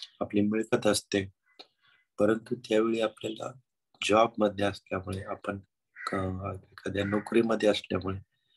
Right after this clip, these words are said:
आपल्याकडे वेळ नसतो. पूर्णपणे आपण सकाळ संध्याकाळ जॉबला असतो, ज्या सुट्ट्या मिळतात त्याच्यामध्ये आपली,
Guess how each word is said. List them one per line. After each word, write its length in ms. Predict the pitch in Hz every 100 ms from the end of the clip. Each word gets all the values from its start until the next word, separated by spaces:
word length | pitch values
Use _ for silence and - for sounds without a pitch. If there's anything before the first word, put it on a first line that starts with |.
| _ -
आपल्याकडे 340 | 87 110 117
वेळ 320 | 107 95 113 117
नसतो. 480 | 101 - - - - _ _ _ _ _ _ - - _ _ _ _ -
पूर्णपणे 480 | 98 107 110 107 110
आपण 320 | 107 107 107
सकाळ 340 | 104 - 101 104
संध्याकाळ 500 | 104 98 101 107 101
जॉबला 420 | 101 104 101 101
असतो, 460 | 98 - 101 98 - -
ज्या 120 | 95
सुट्ट्या 400 | - - - 101
मिळतात 360 | 101 101 98 104
त्याच्यामध्ये 520 | - 98 101 101 101 - - - - - - _
आपली, 400 | - - 98 98